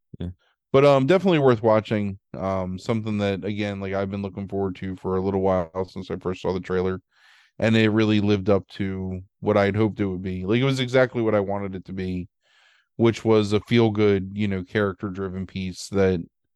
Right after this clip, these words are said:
Speaker 2: um, was a good showcase for the talents of the actors in it. So
Speaker 1: yeah, just to correct myself, uh, you were closer. Uh, sixteen years, two thousand seven. I thought it was two thousand four.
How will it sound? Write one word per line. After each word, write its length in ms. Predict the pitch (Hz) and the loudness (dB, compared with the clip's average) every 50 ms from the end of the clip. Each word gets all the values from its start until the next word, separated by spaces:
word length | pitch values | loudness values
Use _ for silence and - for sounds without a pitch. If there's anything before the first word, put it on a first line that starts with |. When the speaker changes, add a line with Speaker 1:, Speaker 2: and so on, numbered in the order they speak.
| _ _ _ _ _ _ _ _ _ | _ _ _ _ _ _ _ _ _
Speaker 2:
um, 640 | - - 92 90 87 87 85 85 82 80 78 82 85 _ _ _ _ _ _ _ _ _ _ - | -6 -4 -2 -2 -2 -2 -4 -6 -8 -8 -10 -12 -14 _ _ _ _ _ _ _ _ _ _ -2
was 160 | 160 170 165 170 | 0 2 2 4
a 40 | |
good 160 | 160 165 151 - | 4 2 2 2
showcase 460 | - 143 123 107 - 113 104 98 - | 2 0 0 2 2 0 0 -2 -4
for 220 | - - 104 98 | -6 -4 -4 -4
the 140 | 95 95 95 | -2 -4 -4
talents 360 | - 113 104 98 98 92 - | -2 -2 0 0 -2 -4 -6
of 80 | 95 92 | -10 -8
the 140 | 95 90 90 | -6 -4 -4
actors 380 | 90 87 _ - 90 87 98 | -4 -4 _ -10 -14 -12 -10
in 100 | 92 92 | -10 -10
it. 120 | - - - - - _ | -10 -12 -14 -16 -20 _
So 280 | - - - - - - _ _ _ _ _ _ _ | -10 -8 -8 -8 -8 -12 _ _ _ _ _ _ _
Speaker 1:
yeah, 200 | 98 90 85 85 85 87 _ _ _ _ 151 - - _ _ _ _ _ | -14 -12 -12 -12 -12 -16 _ _ _ _ _ -20 -20 _ _ _ _ _
just 180 | - 92 - | -14 -14 -12
to 80 | - 117 | -12 -6
correct 300 | - 104 92 85 - - | 0 2 2 2 2 0
myself, 500 | 87 87 - - 95 90 90 85 - - | -2 -2 0 0 2 2 2 0 -2 -2
uh, 140 | 90 85 85 | -2 -2 -2
you 200 | 87 90 92 87 | -2 -2 -4 -4
were 80 | 78 | -4
closer. 760 | 76 - - 80 80 80 - - 87 82 80 80 78 78 - - | -6 -8 -8 -8 -8 -8 -8 -8 -6 -6 -4 -6 -8 -10 -12 -10
Uh, 180 | - 82 78 | -6 -6 -6
sixteen 460 | 78 - - 90 - - - 90 85 85 | -6 -6 -8 -10 -10 -6 -4 -2 -2 0
years, 300 | 87 87 87 87 85 - | 0 0 0 -2 -4 -6
two 120 | - 95 | -8 -6
thousand 320 | - 80 76 73 73 76 | -4 -4 -4 -4 -6 -8
seven. 440 | 80 - 78 78 80 85 85 85 85 85 | -6 -6 -6 -4 -4 -4 -4 -6 -6 -8
I 60 | 87 | -10
thought 180 | - - 82 - | -8 -8 -8 -8
it 40 | - | -8
was 100 | - - | -10 -12
two 100 | - 110 | -16 -8
thousand 360 | - 92 90 - 95 92 95 | -4 -4 -4 -2 -4 -6 -6
four. 320 | - 110 107 104 107 104 | -6 -8 -8 -8 -8 -10